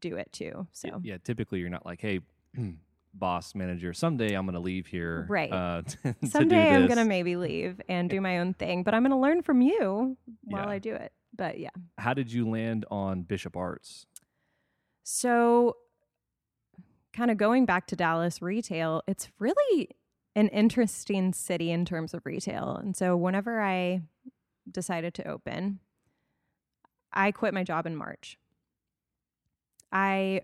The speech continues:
Speaker 1: was working remotely for a friend, which is kind of the only way I could have quit my job. Um, he offered me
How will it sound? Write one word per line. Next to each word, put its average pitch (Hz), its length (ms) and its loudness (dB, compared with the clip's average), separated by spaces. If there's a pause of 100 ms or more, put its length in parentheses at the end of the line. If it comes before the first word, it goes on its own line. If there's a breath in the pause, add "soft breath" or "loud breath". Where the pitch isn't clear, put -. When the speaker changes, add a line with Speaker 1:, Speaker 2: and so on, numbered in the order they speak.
Speaker 1:
was 185 360 0
working 190 640 -2 (1300)
remotely 202 680 4
for 180 340 -6
a 175 80 -6
friend, 175 560 -6
which 175 260 -8
is 170 140 -6
kind 214 220 -4
of 175 80 -4
the 165 120 -4
only 160 320 -6 (200)
way 170 300 -4
I 151 120 -6
could - 180 -10
have 160 180 -14
quit - 220 -6
my 160 120 -8
job. 160 440 -6 (800)
Um, 165 320 -4
he 165 240 -4
offered 160 320 -4
me 165 340 -10